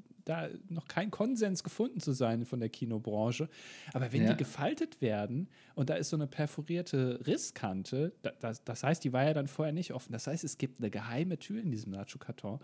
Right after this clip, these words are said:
Speaker 1: wo die Nachos <laughs> reinkommen.
Speaker 2: Das heißt, du kannst ihn öffnen, leer essen,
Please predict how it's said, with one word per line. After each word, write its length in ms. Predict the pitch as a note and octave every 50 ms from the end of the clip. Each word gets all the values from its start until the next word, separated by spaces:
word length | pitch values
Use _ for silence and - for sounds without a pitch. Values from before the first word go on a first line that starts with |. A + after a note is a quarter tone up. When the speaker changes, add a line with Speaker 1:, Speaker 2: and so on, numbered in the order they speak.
| - - - -
Speaker 1:
wo 40 |
die 140 | B2 C3 C3
Nachos 500 | B2 A2+ C#3+ - - - C#3+ C3 - - -
<laughs> 40 |
reinkommen. 460 | - B2+ E3+ A3 F#4 - - - - - E4+ - - - - F3+ F#3 - - - - - - - - - - - D3 - - - - - - A#3 G3+ - -
Speaker 2:
Das 20 |
heißt, 180 | - D#3 D3+ -
du 60 | E3
kannst 300 | - - E3 E3 D#3 - D#3
ihn 120 | - B2
öffnen, 520 | C3 D#3 E3+ F3+ - F3+ D3+ D3 C#3+ C#3+ C#3+ - - A3+ G#3 F3 - -
leer 480 | - B2+ C3 D3+ E3+ G3 A3 A3 - - -
essen, 560 | C3+ C3+ C3+ C3+ C3 D#3+ F3+ G#3+ A3+ A3